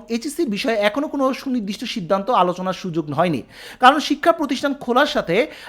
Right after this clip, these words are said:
আইন শৃঙ্খলা পরিস্থিতিও জরুরি। এখন অনেক থানাই তাদের কার্যক্রম শুরু করতে পারেনি, পরিস্থিতি উন্নতি হলে এই বিষয়ে সিদ্ধান্ত গ্রহণ করা হবে। আশা করি নিশ্চয়ই তোমরা বুঝতে পারছো যে ফ্যাক্টরগুলোর কথা কিছুক্ষণ আগে আলোচনা করলাম,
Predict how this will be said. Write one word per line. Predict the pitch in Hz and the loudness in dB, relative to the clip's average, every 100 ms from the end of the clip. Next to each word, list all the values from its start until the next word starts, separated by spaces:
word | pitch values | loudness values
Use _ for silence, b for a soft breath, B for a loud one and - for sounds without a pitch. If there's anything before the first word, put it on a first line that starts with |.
| B | B
আইন | 208 285 | 4 4
শৃঙ্খলা | 277 311 302 311 | 2 -2 2 4
পরিস্থিতিও | 302 220 214 214 233 | 4 2 0 -2 0
জরুরি। | 170 208 190 127 - B B B | 6 6 6 2 -8 B B B
এখন | 214 277 320 | 2 2 -4
অনেক | - 226 320 - | 0 2 2 -4
থানাই | - 254 233 | -4 2 2
তাদের | 185 190 | 2 0
কার্যক্রম | 196 208 185 208 311 | 4 2 2 -4 -6
শুরু | 294 214 | -4 -2
করতে | 185 165 165 | -2 -2 2
পারেনি, | 202 202 143 - B B B | 6 6 4 -6 B B B
পরিস্থিতি | 247 285 302 320 320 | 2 2 0 -2 0
উন্নতি | 240 233 220 | 2 0 0
হলে | 180 208 | 0 2
এই | 208 180 | 2 2
বিষয়ে | 175 262 | -2 -2
সিদ্ধান্ত | 277 - 165 160 | -4 -4 -4 -4
গ্রহণ | 147 143 135 | -6 -6 -6
করা | 139 | -6
হবে। | 127 143 107 _ | -6 -8 -12 _
আশা | 185 220 | -4 -2
করি | 294 294 | -2 -2
নিশ্চয়ই | 254 294 | -2 -2
তোমরা | 277 240 | 0 0
বুঝতে | 185 214 | 0 -2
পারছো | 185 - | -4 -4
যে | 196 208 | -2 -2
ফ্যাক্টরগুলোর | 254 240 - 302 277 277 | -2 -6 -6 -6 -4 -2
কথা | 233 240 | -4 -4
কিছুক্ষণ | - - 202 220 254 262 | -8 -10 -12 -6 0 2
আগে | 226 214 | 4 4
আলোচনা | 170 160 165 | 4 0 -4
করলাম, | 160 202 | -2 -2